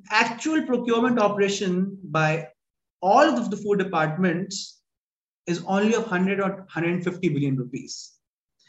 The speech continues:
That debt stock that you see over here is due to, again, the buildup of all the past years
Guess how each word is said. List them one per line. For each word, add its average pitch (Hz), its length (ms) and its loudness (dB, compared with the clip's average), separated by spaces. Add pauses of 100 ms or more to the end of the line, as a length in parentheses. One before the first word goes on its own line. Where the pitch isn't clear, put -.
(280)
That 160 260 -2
debt 240 200 2
stock 254 500 2 (300)
that 180 200 0
you 190 60 2
see 240 260 2
over 190 240 6
here 156 480 0 (600)
is 185 160 4
due 208 220 4
to, 220 160 0
again, 233 680 2 (800)
the 170 80 0
buildup 247 600 4
of 202 100 -2
all 214 260 2
the 240 180 0
past 196 320 0
years 185 600 2